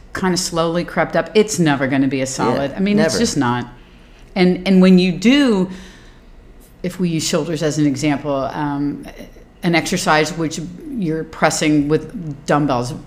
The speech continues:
Speaker 1: one in each hand, um, the left hand's gonna dictate what you do.
Speaker 2: Mm-hmm.
Speaker 1: I mean, you know, you, you can't,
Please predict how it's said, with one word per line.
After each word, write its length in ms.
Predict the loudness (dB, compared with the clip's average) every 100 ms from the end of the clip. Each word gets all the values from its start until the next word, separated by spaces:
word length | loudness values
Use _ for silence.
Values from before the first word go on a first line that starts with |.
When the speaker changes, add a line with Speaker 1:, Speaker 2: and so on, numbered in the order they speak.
| -10 -4
Speaker 1:
one 220 | 0 2
in 100 | 2
each 200 | 2 0
hand, 340 | 0 0 -2 -6 -18 -20 -6
um, 380 | 0 2 2 -2 -12 -18 -8
the 160 | -2 2
left 280 | 4 4
hand's 240 | 6 4 4
gonna 220 | 4 4
dictate 420 | 2 0 0 0
what 140 | 0 0
you 100 | 2
do. 160 | 2 2 -4
Speaker 2:
Mm-hmm. 340 | -4 -2 -2 2
Speaker 1:
I 40 |
mean, 320 | 4 4 4
you 80 | 4
know, 100 | 4
you, 320 | 4 4 0 -2
you 160 | -4
can't, 380 | 0 6 6 6